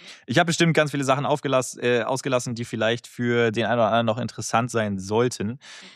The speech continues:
Wenn ihr dazu noch irgendwie was wissen wollt oder sowas, also ich bin, <laughs> ich bin ein offenes Buch in der Hinsicht, ich teile das alles gerne. Äh, wenn's euch interessiert, schreibt uns gerne, äh, bei Insta, schreibt uns irgendwie Kommentare unter die Folge oder sowas. Ich werd mir Mühe geben, das alles zu beantworten. Könnt uns auch eine E-Mail schreiben.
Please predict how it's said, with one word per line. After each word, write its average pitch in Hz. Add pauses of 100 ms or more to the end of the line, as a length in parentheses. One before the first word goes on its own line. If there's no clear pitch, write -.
Wenn 165
ihr 170
dazu 143
noch 127
irgendwie 117
was 110
wissen 113
wollt 98
oder 92
sowas, 92
also 104
ich 117
bin, 127 (100)
<laughs> -
ich -
bin -
ein 131
offenes 123
Buch 139
in 127
der 117
Hinsicht, 113
ich -
teile 120
das 110
alles 104
gerne. 139 (560)
Äh, 123
wenn's 151
euch 147
interessiert, 139
schreibt 139
uns 135
gerne, 123
äh, 120
bei 120
Insta, 127
schreibt 127
uns 120
irgendwie 120
Kommentare 120
unter 113
die 110
Folge 120
oder 110
sowas. 110
Ich -
werd 113
mir 104
Mühe 120
geben, 110
das 101
alles 101
zu -
beantworten. 120
Könnt 113
uns 95
auch 95
eine 113
E-Mail 113
schreiben. 98